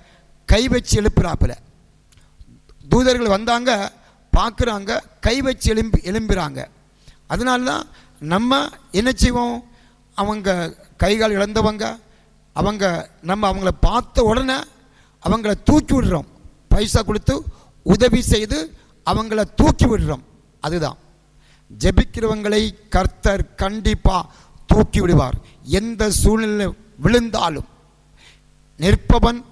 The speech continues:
விழுந்தாலும், நீதிமான் <clears throat> எத்தனை முறை விழுந்தாலும் எழும்புவான்,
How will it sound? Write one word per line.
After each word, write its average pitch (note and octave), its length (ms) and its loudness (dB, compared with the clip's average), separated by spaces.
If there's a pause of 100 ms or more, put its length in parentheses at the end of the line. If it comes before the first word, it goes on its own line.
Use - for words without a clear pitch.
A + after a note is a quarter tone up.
விழுந்தாலும், G3+ 720 -2 (440)
நீதிமான் A#3 720 -2 (840)
<clears throat> D#3+ 400 -6 (1200)
எத்தனை A3 460 2
முறை G#3+ 200 0
விழுந்தாலும் G#3+ 640 -2 (380)
எழும்புவான், F#3+ 580 2